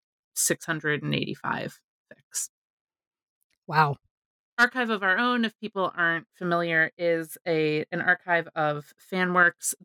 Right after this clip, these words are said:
Speaker 1: that is run by the Organization for Transformative Works and really just seeks to archive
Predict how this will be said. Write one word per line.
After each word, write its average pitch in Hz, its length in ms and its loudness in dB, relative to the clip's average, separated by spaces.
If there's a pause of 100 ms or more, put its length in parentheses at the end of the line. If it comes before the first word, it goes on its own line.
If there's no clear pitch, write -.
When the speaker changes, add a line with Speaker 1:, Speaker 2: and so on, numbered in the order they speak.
Speaker 1:
that 160 340 0 (100)
is 160 480 -2
run 165 220 -2
by 156 140 -2
the 151 100 -4
Organization 151 600 -2
for - 120 -12
Transformative - 680 -6
Works - 400 0 (480)
and 160 420 0 (140)
really 180 220 2
just - 280 -16
seeks - 360 -2
to - 160 -4 (100)
archive 156 600 -4